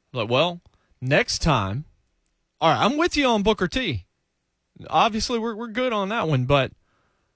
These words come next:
uh, Buff Bagwell is not who you want to,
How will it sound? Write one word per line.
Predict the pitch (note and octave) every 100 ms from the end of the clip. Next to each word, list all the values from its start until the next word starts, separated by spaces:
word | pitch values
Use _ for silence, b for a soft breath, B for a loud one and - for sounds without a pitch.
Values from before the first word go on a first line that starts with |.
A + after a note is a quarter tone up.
| _
uh, | - G#2+
Buff | G#2 D#3 C4 -
Bagwell | A3+ A3 E3 C#3 A#2 G#2+
is | D#3 C#3
not | D#3+ F3+ D3 - -
who | D3+
you | E3+ D3+
want | D3 D3 C3 -
to, | C3+ A2+ A2 G#2+